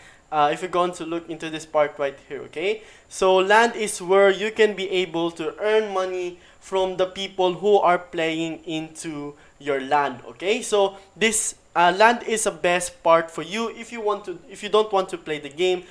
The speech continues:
but you actually w-, don't want to participate and you don't want to waste your time, then probably this is the best, um, option for you because it starts at three hundred dollars.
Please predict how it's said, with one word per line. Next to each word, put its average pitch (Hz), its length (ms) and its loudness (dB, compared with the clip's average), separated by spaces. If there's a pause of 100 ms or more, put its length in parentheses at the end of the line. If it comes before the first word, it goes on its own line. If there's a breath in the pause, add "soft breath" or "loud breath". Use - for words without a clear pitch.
(200 loud breath)
but 214 220 4
you 226 60 0
actually 220 380 2
w-, 180 240 0
don't 185 140 0
want 196 300 6
to 196 80 -6
participate 180 800 -4 (220 loud breath)
and 190 160 -4
you 190 60 -4
don't 190 280 -2
want 175 280 -2
to 175 80 -8
waste 170 260 -2
your 156 100 -6
time, 185 360 -2
then 170 140 -10
probably 180 500 -2
this 151 300 -8
is 143 200 -14
the 135 140 -8
best, 120 420 -10 (400 soft breath)
um, 135 640 4 (260)
option 165 360 2
for 151 160 -12
you 147 80 -10
because 156 320 -8
it 175 80 -10
starts 190 420 0
at 165 160 -8
three 175 120 -6
hundred 147 320 -4
dollars. 139 480 0